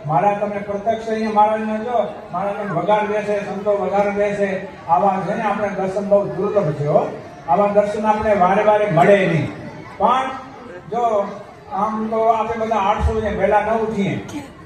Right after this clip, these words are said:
પણ આ ધનુર્માસમાં જેણે જેણે ધૂન કરીને જો આ નાના નાના બાળકોને એના એના, એના માતા પિતા કેવા જો તૈયાર કરે વે-, વહેલા ઉઠાડીને.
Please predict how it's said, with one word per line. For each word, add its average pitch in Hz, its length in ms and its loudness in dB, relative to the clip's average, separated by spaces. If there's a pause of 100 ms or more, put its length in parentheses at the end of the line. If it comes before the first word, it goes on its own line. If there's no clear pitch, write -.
(200)
પણ 190 480 0 (800)
આ 196 120 4
ધનુર્માસમાં 226 920 2 (420)
જેણે 202 240 2
જેણે 202 260 2
ધૂન 190 280 0
કરીને 202 380 4
જો 220 120 2
આ 190 180 4 (320)
નાના 175 180 -2
નાના 196 240 0
બાળકોને 190 540 2
એના 190 180 -2 (1160)
એના, 202 180 0
એના 202 260 -2
માતા 190 280 2
પિતા 208 240 2
કેવા 233 240 2
જો 220 100 2
તૈયાર 196 340 4
કરે 170 200 4
વે-, 147 400 2
વહેલા 170 200 4
ઉઠાડીને. 156 600 4